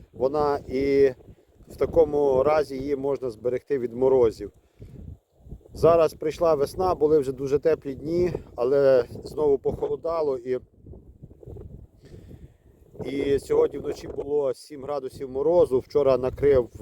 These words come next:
е, агроволокном полуницю. Хочу показати, як це приблизно робиться, як краще його закріплювати і що це дасть в результаті.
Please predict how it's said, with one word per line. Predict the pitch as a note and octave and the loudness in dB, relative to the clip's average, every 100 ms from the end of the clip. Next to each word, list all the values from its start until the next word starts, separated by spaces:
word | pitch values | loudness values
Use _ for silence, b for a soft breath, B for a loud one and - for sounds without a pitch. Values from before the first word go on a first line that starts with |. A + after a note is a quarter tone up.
| A2 | -2
е, | A#2 A2+ - - - - - - - | 0 -2 -6 -18 -16 -10 -10 -10 -8
агроволокном | A#2+ C3 C#3 C3+ C3+ - C3 | -8 -2 -2 0 0 0 -4
полуницю. | C3+ C3+ C#3+ E3 E3 - D3+ D3 - - - - - - | 0 2 2 2 -2 -2 0 0 0 -8 -12 -18 -12 0
Хочу | D3+ - - - - - - - _ _ - - - | 2 2 -4 -6 -12 -16 -18 -20 _ _ -20 -20 -2
показати, | C#3+ - C#3+ D#3+ D3+ C#3+ | 0 2 2 2 2 4
як | C#3+ - | 2 2
це | - C#3 C3 | 2 4 2
приблизно | B2 C3+ C3 D3+ C3+ C3+ | 0 -2 2 2 2 2
робиться, | D#3+ D#3 C#3+ C3+ | 4 4 0 0
як | C#3 C3+ | 0 0
краще | C#3+ C#3+ - | -4 -8 -8
його | C3+ C3 | -8 -8
закріплювати | C3 - D3+ B2 C#3 B2+ B2+ B2 B2 | -10 -10 -12 -8 -6 -4 -4 -6 -4
і | B2 B2 | 0 0
що | A#2+ C#3 | 0 -2
це | C3 C3+ B2 A#2+ - - - | 0 2 2 2 -2 -4 0
дасть | B2+ B2+ B2+ | -2 -2 -6
в | |
результаті. | A#2+ A#2+ - D3 A2+ G2 - | -6 -6 -4 0 0 -2 -6